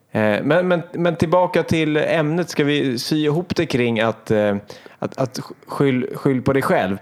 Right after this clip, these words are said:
Men skyll på dig själv, det kan låta lite hårt ju, som sagt. Utan skyll på dig själv, det är bara en, en väg, det är bara ett steg. Från att skylla på någon annan till att, att få syn på sig själv och därefter förlåta, eh, sig själv.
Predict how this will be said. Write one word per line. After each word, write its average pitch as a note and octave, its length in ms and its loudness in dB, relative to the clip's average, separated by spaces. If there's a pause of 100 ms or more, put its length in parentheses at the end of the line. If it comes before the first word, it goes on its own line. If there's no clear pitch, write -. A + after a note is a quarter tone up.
(200)
Men D3+ 200 0
skyll G3 220 2
på F3 80 0
dig E3+ 100 2
själv, C#3+ 400 0
det D#3 120 0
kan D#3+ 180 2
låta C3 360 2
lite A#2+ 240 0
hårt A2 260 0
ju, G2+ 100 2
som G2+ 160 0
sagt. G2 260 0
Utan A2+ 260 2 (180)
skyll F3 240 0
på F3+ 80 2
dig D#3+ 80 2
själv, C3 280 2
det C3+ 80 4
är D3 80 2
bara C3 300 4
en, A#2+ 240 0 (100)
en A#2+ 260 0
väg, A2 320 4
det B2+ 80 2
är B2+ 40 2
bara A#2+ 160 4
ett A2+ 160 0
steg. A2 420 0 (440)
Från D#3+ 400 2
att C#3 140 0
skylla C#3+ 340 2
på - 80 0
någon B2+ 140 2
annan F3 460 2 (200)
till C#3+ 200 2
att, - 280 -2
att A#2+ 260 -4
få A#2+ 100 -2
syn D3+ 340 0
på A#2+ 80 0
sig A#2 160 0
själv A#2+ 340 2
och G#2+ 60 2
därefter G#2+ 600 0 (320)
förlåta, A2+ 840 0
eh, G#2+ 280 -8
sig - 160 -4
själv. - 220 -6